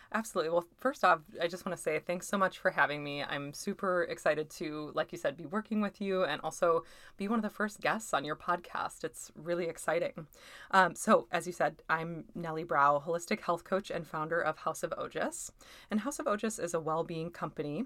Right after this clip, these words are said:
and we provide holistic health coaching for individuals, couples, and organizations. Uh, we also do workshops and a, on a variety of health and wellness topics, and I'm super excited to announce that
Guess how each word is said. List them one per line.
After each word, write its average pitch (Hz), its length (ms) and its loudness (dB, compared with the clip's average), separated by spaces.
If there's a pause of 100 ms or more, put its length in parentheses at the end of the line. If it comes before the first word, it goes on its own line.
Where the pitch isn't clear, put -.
(140)
and 170 140 -4
we 170 80 -6
provide 170 440 0
holistic 165 360 -2
health - 240 0
coaching 208 400 -4
for - 320 -2 (320)
individuals, 254 720 -2 (100)
couples, 208 420 -4
and 175 120 -4
organizations. 151 960 -4 (340)
Uh, 165 200 4
we 156 80 0
also 160 180 -6
do 156 140 -4
workshops 170 560 2
and 160 80 -4
a, 143 60 -8 (200)
on 156 180 0
a 147 60 -4
variety 147 380 0
of 139 100 -2
health - 220 0
and 147 120 -4
wellness 220 320 2
topics, 196 560 2
and 160 120 -6
I'm 156 120 -8
super - 400 -2
excited 165 420 -2
to - 120 -4
announce 151 360 -2
that 139 360 2